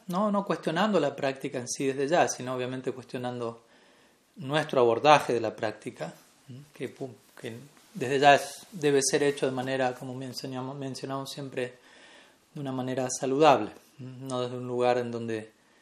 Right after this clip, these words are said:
dudamos de forma excesiva de nuestra integridad, porque a veces en el nombre de, de algún tipo de humildad podemos,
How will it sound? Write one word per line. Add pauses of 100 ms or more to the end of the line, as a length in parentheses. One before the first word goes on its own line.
(380)
dudamos
de
forma
excesiva (360)
de
nuestra
integridad,
porque
a
veces
en
el
nombre
de, (440)
de
algún
tipo
de
humildad
podemos,